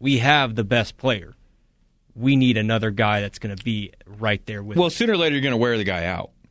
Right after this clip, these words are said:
Speaker 2: too. Like you said, he's never had an all-star on his team. Gordon's been the closest. And can you keep doing this for the next five, six years?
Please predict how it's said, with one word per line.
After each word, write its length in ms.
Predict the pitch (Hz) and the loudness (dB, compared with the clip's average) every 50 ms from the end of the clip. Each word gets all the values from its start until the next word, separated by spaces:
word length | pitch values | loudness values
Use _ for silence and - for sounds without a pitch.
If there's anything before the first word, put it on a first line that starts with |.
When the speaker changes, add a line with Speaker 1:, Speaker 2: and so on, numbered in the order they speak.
| _ _ | _ _
Speaker 2:
too. 200 | - 131 107 80 | -2 -2 0 0
Like 220 | 87 110 - - 147 | 0 -2 -2 -2 -2
you 80 | 160 | -2
said, 340 | - - 160 131 98 85 80 - | -2 -2 -2 -2 -2 -4 -6 -6
he's 180 | 107 131 127 | -4 -2 0
never 160 | 135 143 123 123 | 0 0 0 0
had 120 | 123 110 | 0 0
an 40 | 101 | 0
all-star 340 | 107 117 120 - - 110 87 | -2 -2 -2 -4 -4 -4 -2
on 80 | 87 87 | -2 -4
his 100 | 85 - | -6 -6
team. 240 | - - 95 - - _ _ _ _ _ _ _ _ _ _ - | -4 -4 -6 -6 -8 _ _ _ _ _ _ _ _ _ _ 0
Gordon's 280 | - 135 143 135 139 110 | 2 2 2 2 0 0
been 140 | 123 135 127 | 0 0 0
the 60 | 120 | 0
closest. 540 | - - 95 87 - - - - - - - _ _ _ _ _ _ _ - - - - - - - - - - _ _ _ - | 0 0 -2 -2 -4 -6 -8 -8 -10 -12 -14 _ _ _ _ _ _ _ -16 -14 -12 -12 -12 -14 -16 -20 -20 -20 _ _ _ -2
And 460 | 120 120 120 117 117 113 113 110 - - _ _ _ _ _ _ _ _ _ - - - | -2 0 0 0 0 0 0 0 -2 -6 _ _ _ _ _ _ _ _ _ -12 -6 -2
can 200 | 151 147 139 135 | 0 0 2 2
you 100 | 135 135 | 0 0
keep 220 | - - 151 - | 0 -2 -2 0
doing 280 | 104 120 123 131 139 143 | 0 2 2 2 2 0
this 220 | 143 151 160 - | 0 -2 -4 -6
for 120 | - - 147 | -4 -2 -2
the 80 | 135 | 0
next 220 | 127 127 135 - - | 0 -2 -4 -4 -4
five, 380 | - 135 127 131 135 139 143 | -2 0 0 0 0 -2 -4
six 320 | - - - - 139 - - | -6 -6 -4 -4 -4 -2 0
years? 280 | 143 147 160 - - | 0 0 0 -2 -6